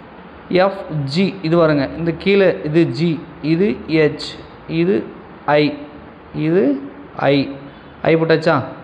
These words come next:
அடுத்து வந்து இந்த இன்டர்செக்ஷன் இருக்கு இல்லையா? ஜே, கே,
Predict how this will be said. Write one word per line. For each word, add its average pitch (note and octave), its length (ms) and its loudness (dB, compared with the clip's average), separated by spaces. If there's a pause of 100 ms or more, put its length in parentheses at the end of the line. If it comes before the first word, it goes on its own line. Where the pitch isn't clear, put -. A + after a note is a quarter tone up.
(180)
அடுத்து F#3 360 0
வந்து G#3+ 180 4
இந்த G3+ 240 4
இன்டர்செக்ஷன் G3 460 0
இருக்கு E3+ 180 2
இல்லையா? F#3 240 4 (380)
ஜே, E3+ 440 2 (1040)
கே, F3 460 2